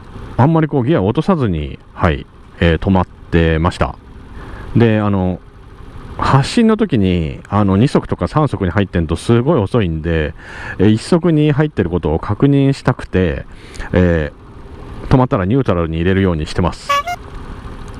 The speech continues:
すんごい分かりにくいんだ、なんか。今何速だったかなって、その止まってる時に、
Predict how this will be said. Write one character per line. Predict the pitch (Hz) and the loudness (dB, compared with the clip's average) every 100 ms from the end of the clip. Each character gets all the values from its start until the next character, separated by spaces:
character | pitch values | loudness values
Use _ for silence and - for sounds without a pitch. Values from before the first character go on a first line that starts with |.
| - - - | -14 -6 0
す | - | 4
ん | 139 | 4
ご | 156 | 4
い | |
分 | 120 | 0
か | 110 | 0
り | 113 | 0
に | |
く | 107 | 2
い | 104 | 0
ん | |
だ、 | 80 | 0
な | 73 | -4
ん | |
か。 | 69 76 | -2 0
今 | 101 90 | 2 4
何 | 85 117 | 4 2
速 | 110 82 | 0 0
だ | 78 | 0
っ | |
た | - | -2
か | 76 | -2
な | 76 78 | 0 -2
っ | |
て、 | - | -2
そ | 80 80 | -2 0
の | |
止 | - 110 | 2 2
ま | 127 | 2
っ | |
て | - | 0
る | 123 | 0
時 | 123 107 | 0 0
に、 | 87 78 | -2 -2